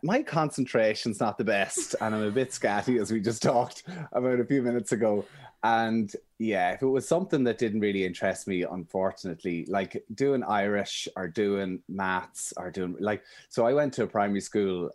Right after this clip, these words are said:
and it was in the middle of nowhere, and there was, I think, ten in our class. And so you had the kind of first class and second class were,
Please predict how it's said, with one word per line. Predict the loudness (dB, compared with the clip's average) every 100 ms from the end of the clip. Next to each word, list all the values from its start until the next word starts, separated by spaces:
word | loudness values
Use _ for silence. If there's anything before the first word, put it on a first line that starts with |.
| -8
and | -6 -4 -4 -8 -16 _ _ _ _ _ _ -6
it | -4 0
was | 0 0
in |
the | 0
middle | 0 2
of | 0
nowhere, | 0 0 2 2 0 -4 -8
and | -4 -4 -4 -6 -10 -4
there | -2 0
was, | 0 -2
I | -6 -6
think, | -4 -4 -6 -16 _ -20
ten | -8 -2 0 0
in | -2
our | -2 -2
class. | -2 0 0 -2 -6 -10 -10 _ _ -18 -4
And | -2 0 -2
so | -2 0
you | 2
had | 0 0
the | -2
kind | -2 -2
of | 0 -2 -4
first | 0 0 0 0
class | 2 2 -2
and | -8 -4
second | -4 -2 -4
class | 0 -2 -2 -6 -10 -4
were, | -2